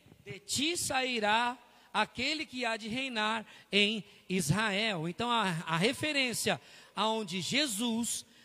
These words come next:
nasceria em Belém, a confirmação, você vê que a Bíblia se confirma. Então, a referência de que realmente Belém seria o lugar do nascimento dele,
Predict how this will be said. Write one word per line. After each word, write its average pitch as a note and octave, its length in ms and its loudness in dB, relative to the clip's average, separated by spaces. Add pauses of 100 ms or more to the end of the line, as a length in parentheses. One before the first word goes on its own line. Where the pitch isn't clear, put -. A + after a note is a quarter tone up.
nasceria G#3+ 680 -2
em C#4+ 240 -2
Belém, A3 440 0
a G#3 60 -2
confirmação, B3+ 680 -4
você A3 140 -6
vê A#3 100 -4
que A#3+ 80 -6
a A3 60 -2
Bíblia A3 520 -4 (300)
se - 240 -4
confirma. B3 720 -4 (560)
Então, A#3 360 -4
a G#3+ 60 2
referência A#3+ 680 -4
de F3+ 220 -10
que A#3+ 240 -8
realmente G#3+ 560 -4
Belém G#3 580 -4 (200)
seria F#3+ 260 -6
o - 20 -4
lugar F#3+ 200 -4
do F3 100 -12
nascimento G3+ 480 -8
dele, A3 340 -4